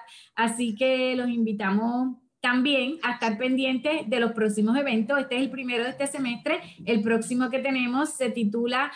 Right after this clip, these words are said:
¿Puedo ser un emprendedor? Claro que sí. Es el diecinueve de febrero. Va a ser con el profesor o el doctor Alfredo Lebrón, catedrático auxiliar de Universidad Ana G. Méndez, el próximo diecinueve de febrero, es un viernes también,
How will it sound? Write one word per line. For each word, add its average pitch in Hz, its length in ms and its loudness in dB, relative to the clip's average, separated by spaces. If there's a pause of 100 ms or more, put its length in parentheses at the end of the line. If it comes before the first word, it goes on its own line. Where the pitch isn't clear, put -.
(220)
¿Puedo 247 320 2
ser 262 220 0
un 262 80 0
emprendedor? 262 1040 0 (100)
Claro 208 320 2
que 269 120 -2
sí. 285 380 -4 (220)
Es 240 200 2
el 269 100 2
diecinueve 247 580 2
de 262 120 0
febrero. 262 720 0 (280)
Va 220 80 4
a 226 80 -2
ser 233 180 0
con 277 160 2
el 262 80 0
profesor 233 640 0
o 269 80 4
el 214 100 4
doctor 208 400 0
Alfredo 214 460 2
Lebrón, 240 380 2
catedrático 220 960 0 (280)
auxiliar 254 680 0
de 240 180 2
Universidad 196 680 4
Ana 196 100 2
G. 262 160 2
Méndez, 285 540 0 (340)
el 254 220 0
próximo 277 680 0
diecinueve 226 560 2
de 240 100 0
febrero, 262 460 0
es 269 60 0
un 285 120 0
viernes 226 380 2
también, 302 420 -2